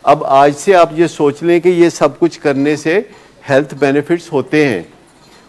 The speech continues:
और तीन महीने बाद जब दोबारा उनका test किया, तो health benefits सामने आ गए, क्योंकि अगर हमें पता होता है कि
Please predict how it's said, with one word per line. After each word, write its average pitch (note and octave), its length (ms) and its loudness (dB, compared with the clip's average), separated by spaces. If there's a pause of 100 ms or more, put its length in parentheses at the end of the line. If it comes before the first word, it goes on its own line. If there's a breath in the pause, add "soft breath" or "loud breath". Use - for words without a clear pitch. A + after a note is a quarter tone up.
और C#3 120 4
तीन E3 340 2
महीने E3 300 2
बाद D#3 220 2
जब C#3+ 200 -2
दोबारा C3+ 360 2
उनका E3 260 0
test C#3+ 360 -6
किया, C#3 400 0 (680 soft breath)
तो C3 400 -2 (140)
health C3+ 220 -2
benefits C3 500 -2
सामने C3+ 440 -2
आ A2 180 0
गए, G2+ 240 -4 (480 soft breath)
क्योंकि D#3 240 0
अगर D#3 400 -2
हमें F3 280 -2 (220)
पता D3 220 2
होता E3+ 460 2
है A#2+ 360 2 (600)
कि D3+ 380 0